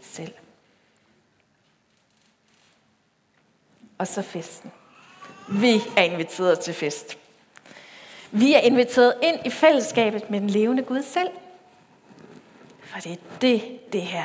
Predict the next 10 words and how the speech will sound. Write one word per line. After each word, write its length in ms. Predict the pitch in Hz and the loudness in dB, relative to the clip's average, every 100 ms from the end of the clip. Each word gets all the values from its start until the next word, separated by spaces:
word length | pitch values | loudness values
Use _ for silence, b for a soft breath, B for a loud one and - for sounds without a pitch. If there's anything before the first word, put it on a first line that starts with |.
| - | -8
det 120 | 208 208 | -10 -8
drejer 320 | 156 151 160 | -8 -8 -10
sig 200 | - - | -10 -12
om. 100 | - - - _ _ - - - B B B - | -14 -18 -20 _ _ -20 -20 -20 B B B -12
At 120 | 208 - - | -12 -10 -4
Gud 380 | 277 277 277 277 - | 2 2 2 -2 0
ønsker 420 | 220 240 - - 214 - | 2 2 -2 -6 -8 -8
fællesskabet 880 | - - 254 233 190 - - 143 147 - _ _ | -14 0 2 4 2 -4 -8 -10 -12 -16 _ _
med 360 | 190 185 180 190 | -6 -4 -4 -6
os. 360 | - - - | -10 -16 -20